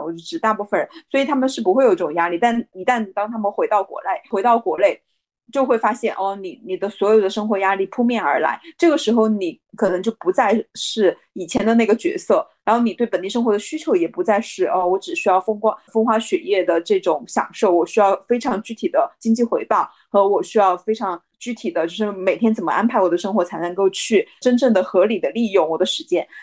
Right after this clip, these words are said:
这，这就是人生不同阶段导致你，你在不同的地域所产生的不同的感受。那除此之外的话，其实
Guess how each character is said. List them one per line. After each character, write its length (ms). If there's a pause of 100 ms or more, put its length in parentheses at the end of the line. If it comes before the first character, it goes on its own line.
(100)
这， 160
这 160
就 160
是 160
人 160
生 140
不 100
同 160
阶 160
段 160
导 200
致 200 (320)
你， 260 (220)
你 200
在 220
不 200
同 240
的 280 (200)
地 160
域 200
所 160
产 200
生 100
的 60
不 100
同 140
的 60
感 200
受。 240 (280)
那 240
除 260
此 180
之 140
外 180
的 80
话， 100
其 140
实 180